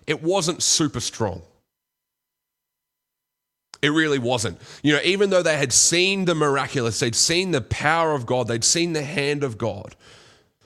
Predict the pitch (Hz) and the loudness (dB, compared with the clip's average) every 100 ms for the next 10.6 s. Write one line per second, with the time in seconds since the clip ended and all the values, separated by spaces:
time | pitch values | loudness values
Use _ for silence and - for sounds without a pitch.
0 | _ - - 156 175 - 156 123 - 156 | _ -8 -2 -2 -2 0 0 2 2 2
1 | 156 - - 117 143 139 113 135 131 147 | 2 -2 -4 -2 0 0 -2 -2 0 0
2 | 147 123 - - - 147 - 117 95 - | 0 0 -2 -2 -2 -4 -2 -4 -4 -6
3 | - - 143 117 - - - - 120 202 | -4 -2 0 0 -4 -8 -12 -4 0 0
4 | 202 185 131 151 165 170 139 - 143 143 | 2 -2 0 -2 0 0 0 0 -2 -4
5 | - 151 123 120 143 165 185 156 131 131 | -2 0 0 0 0 0 -2 -2 0 0
6 | 143 147 135 - 127 139 208 - - - | 0 0 -2 -2 -2 0 -2 -4 -12 -18
7 | - 151 160 156 139 147 156 139 135 123 | -14 -4 0 0 0 -2 -2 -4 -4 -2
8 | 110 107 139 190 - 139 - 117 101 104 | -2 0 -2 -2 -4 -4 -2 -4 -4 -4
9 | 143 - 123 113 95 113 110 95 - - | -4 -4 -4 -4 -4 -2 -2 -2 -2 -2
10 | 92 92 85 - - | -4 -6 -6 -6 -6